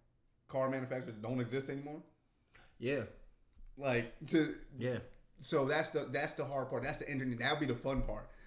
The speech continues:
Speaker 1: to look at a photo and be like, "How do you think they built that fender?" <laughs> Like, just, what type of headlights is in it? But also, the really challenging part, and the really part where the engineers would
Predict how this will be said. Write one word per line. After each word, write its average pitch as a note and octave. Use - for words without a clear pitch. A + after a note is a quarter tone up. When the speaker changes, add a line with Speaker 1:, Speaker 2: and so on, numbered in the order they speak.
Speaker 1:
to C3+
look C#3+
at B2+
a A2+
photo B2+
and A2
be G#2+
like, G#2
"How C#3+
do C#3+
you C#3+
think C3+
they A#2
built C3
that -
fender?" C3
<laughs> E3+
Like, G3+
just, A3
what D#3+
type D#3
of A#2+
headlights C3
is A#2+
in A#2+
it? A#2
But C3+
also, C#3+
the B2+
really C#3+
challenging B2+
part, A#2
and A2
the G#2+
really B2
part A#2+
where A2
the A2
engineers A2+
would G#2+